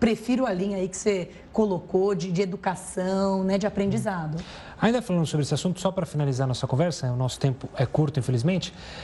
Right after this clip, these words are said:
Speaker 2: é, qual que é o papel da justiça, por exemplo, em casos como o do Vitor e da ex-mulher? Eles têm filhos. É, a gente fala sempre em conciliação na justiça. É preciso um papel da justiça pra justamente conciliar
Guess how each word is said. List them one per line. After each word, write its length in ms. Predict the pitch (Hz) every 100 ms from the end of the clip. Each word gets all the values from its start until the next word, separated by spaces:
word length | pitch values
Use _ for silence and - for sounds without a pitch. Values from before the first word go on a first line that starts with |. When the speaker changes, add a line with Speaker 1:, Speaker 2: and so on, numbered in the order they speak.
| -
Speaker 2:
é, 120 | 180
qual 240 | 185 - 294
que 80 | 330
é 20 |
o 40 |
papel 260 | 247 202 180
da 120 | 165
justiça, 440 | 135 127 202 -
por 100 | 160
exemplo, 260 | 190 208 214
em 60 | 202
casos 460 | 180 175 170 165
como 260 | - 170 170
o 20 |
do 80 | 156
Vitor 340 | 135 160 175
e 20 |
da 100 | 160
ex-mulher? 420 | 156 156 156 123 -
Eles 220 | 131 127
têm 160 | - 165
filhos. 560 | - 214 170 113 - - - - - -
É, 260 | 147 139 139
a 60 |
gente 200 | 147 160
fala 180 | 175 160
sempre 320 | - 190 202
em 60 | 175
conciliação 720 | 165 151 147 131 - 139 143
na 140 | 123 113
justiça. 560 | 113 - 170 - 120 - - - - - - -
É 100 | 226
preciso 320 | 220 175 160
um 40 |
papel 260 | 147 139 139
da 100 | 135
justiça 440 | 123 120 156 156
pra 160 | - 147
justamente 440 | 156 - 165 147
conciliar 640 | - 202 196 175 151 165